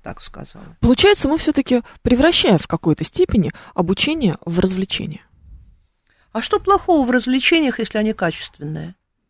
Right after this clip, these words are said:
Speaker 1: Если они основаны на содержании?
Speaker 2: Действительно, никогда
Speaker 1: Вот.
Speaker 2: бы мы об этом не задумывались. Просто учёба всегда как будто бы ассоциировалась с чем-то тягостным, неприятным. Ну, это прям труд, учиться.
Speaker 1: Учёба — это
Speaker 2: Да.
Speaker 1: труд, это, безусловно, труд.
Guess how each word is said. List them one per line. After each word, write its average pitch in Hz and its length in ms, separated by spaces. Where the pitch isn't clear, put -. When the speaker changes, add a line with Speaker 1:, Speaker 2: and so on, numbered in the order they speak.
Speaker 1:
Если 233 260
они 233 160
основаны 233 580
на 208 80
содержании? 185 840
Speaker 2:
Действительно, 165 640
никогда 202 320
Speaker 1:
Вот. 156 80
Speaker 2:
бы 151 60
мы 156 60
об 143 80
этом 160 160
не 160 60
задумывались. 160 460
Просто 262 280
учёба 285 280
всегда 208 400
как 160 120
будто 233 280
бы 160 160
ассоциировалась 320 640
с - 40
чем-то 277 340
тягостным, 208 640
неприятным. 147 720
Ну, 185 220
это 254 160
прям 220 180
труд, - 580
учиться. 233 480
Speaker 1:
Учёба — 170 360
это 294 160
Speaker 2:
Да. - 100
Speaker 1:
труд, 311 220
это, 185 160
безусловно, 302 640
труд. 247 340